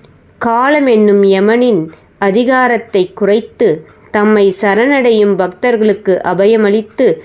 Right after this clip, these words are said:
நீண்ட ஆயுள் வழங்கும் தெய்வமும் இவரே என்கின்றன புராணங்கள். கால பைரவர் சன்னதி. தேய்பிறை அஷ்டமி பைரவர் வழிபாட்டுக்கு உகந்த நாள். அதிலும்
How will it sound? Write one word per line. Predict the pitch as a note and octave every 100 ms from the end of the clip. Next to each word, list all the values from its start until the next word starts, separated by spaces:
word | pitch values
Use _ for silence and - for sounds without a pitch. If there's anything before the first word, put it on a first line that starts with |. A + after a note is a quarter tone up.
| - - - -
நீண்ட | G#3 A#3+ C4+ C#4 C#4
ஆயுள் | A3 F#3+ G#3 A3+ G3+
வழங்கும் | F#3 F#3 F3+ F3+
தெய்வமும் | F3+ F#3 G3 G3 G3 G#3+ -
இவரே | F#3+ F#3+ G3 G3 G#3+
என்கின்றன | G3+ F#3+ F3 F3+ D#3+ D#3+ B3+
புராணங்கள். | - G3+ F3 E3 D3+ D3 D3+ - _ _ _ _ -
கால | G3+ A3 A#3+ C#4+ B3+
பைரவர் | G3 G3 G#3+ G#3+ G#3+
சன்னதி. | G#3+ F#3 F3 F3 E3 D#3+ - - _ _ -
தேய்பிறை | A#3+ C#4+ B3 C#4 C4
அஷ்டமி | - G#3 - A#3 A#3 A#3
பைரவர் | F#3+ F#3+ G#3+ B3 A#3+
வழிபாட்டுக்கு | F#3 G3+ G#3 G#3 F#3 F3 D#3+ B3+ A#3
உகந்த | F#3 G3+ A3 G#3+
நாள். | F#3+ E3+ E3 -
அதிலும் | - F#3+ A#3+ A#3+ G3+ G3